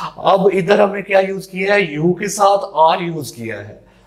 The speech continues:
तो you के साथ जब हम are लिखते हैं, I के साथ am लिखते हैं, या is, am, are verb की किसी भी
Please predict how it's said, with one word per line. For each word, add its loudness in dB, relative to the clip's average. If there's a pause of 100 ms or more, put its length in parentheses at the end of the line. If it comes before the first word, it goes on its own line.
(240)
तो -2
you 4
के 4
साथ 0
जब -2
हम 0
are -6
लिखते -8
हैं, -6 (260)
I -2
के -6
साथ 0
am -10
लिखते -6
हैं, 0 (500)
या 4
is, 0
am, 4
are 2
verb -6
की -16
किसी -8
भी -8